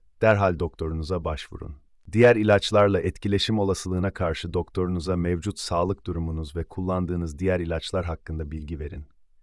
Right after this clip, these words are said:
Cenini korumak için hamilelik veya emzirme sürecindeyseniz, kullanmadan önce mutlaka doktorunuza danışın. Sonuç olarak, Kileogin yüzde iki kırk G R va kar,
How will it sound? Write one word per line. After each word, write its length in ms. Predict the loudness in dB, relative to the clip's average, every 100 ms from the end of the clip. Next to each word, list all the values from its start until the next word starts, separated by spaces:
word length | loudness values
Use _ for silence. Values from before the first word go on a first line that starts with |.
| _ _ _ _ _ _ _ -2
Cenini 340 | 2 4 4
korumak 400 | 6 6 6 2
için 200 | -2 -4
hamilelik 640 | 0 2 2 2 0 0
veya 220 | 4 4 4
emzirme 520 | 2 0 0 0 0
sürecindeyseniz, 1040 | -2 -4 -4 -2 -2 -2 -4 -6 -6 -12 -20 _ -12
kullanmadan 560 | -2 0 2 0 0
önce 280 | -2 -4 -4
mutlaka 640 | -4 -4 -4 -4 -2 -2
doktorunuza 640 | -4 -6 -6 -6 -6 -6 -8
danışın. 420 | -10 -10 -12 -16 -18 _ _ _ _ _ _ _ _
Sonuç 360 | -2 2 4
olarak, 440 | 4 2 2 -4 -8 _ _
Kileogin 580 | 0 4 4 4 -2 -4 -4
yüzde 360 | -4 0 0
iki 300 | 0 -2 -6
kırk 320 | -2 -4 -4
G 160 | 0 2
R 320 | 4 2 0 -6
va 300 | -6 -2 -2 -4 _
kar, 340 | -4 -2 -2